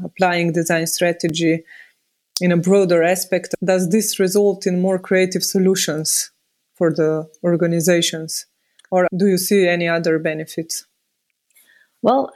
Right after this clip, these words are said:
Speaker 2: let's start from strategy itself. I mean, without strategy, there are only random wins, as you said, if any,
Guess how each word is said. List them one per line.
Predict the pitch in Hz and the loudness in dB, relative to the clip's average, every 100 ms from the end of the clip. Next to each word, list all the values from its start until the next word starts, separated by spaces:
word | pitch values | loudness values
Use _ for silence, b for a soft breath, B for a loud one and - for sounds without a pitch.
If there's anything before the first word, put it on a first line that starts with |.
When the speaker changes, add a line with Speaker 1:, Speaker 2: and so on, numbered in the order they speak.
| - | -2
Speaker 2:
let's | 190 190 | 0 -2
start | - - 185 180 | -4 -2 -2 -2
from | 180 | -8
strategy | 175 185 175 175 180 | -4 0 0 0 -2
itself. | 170 - 202 175 | -2 -2 -2 -2
I | 175 | -4
mean, | 170 160 | -4 -4
without | 175 170 175 170 - | -2 -2 -2 -4 -10
strategy, | - 180 175 180 190 185 196 - | -4 -2 0 0 0 -2 -2 -6
there | 202 180 | -4 -2
are | 185 | 0
only | 185 180 180 180 185 | 0 0 0 0 -2
random | - 180 175 175 175 170 170 - | 0 0 2 0 -2 -2 -8 -4
wins, | 170 196 180 180 254 247 - 311 - | 0 2 2 0 0 -4 -12 -12 -4
as | 185 185 | -2 -2
you | 175 | -4
said, | - 160 170 190 - | 0 0 0 -2 -2
if | 185 185 | -2 0
any, | 156 156 160 233 | -2 0 0 0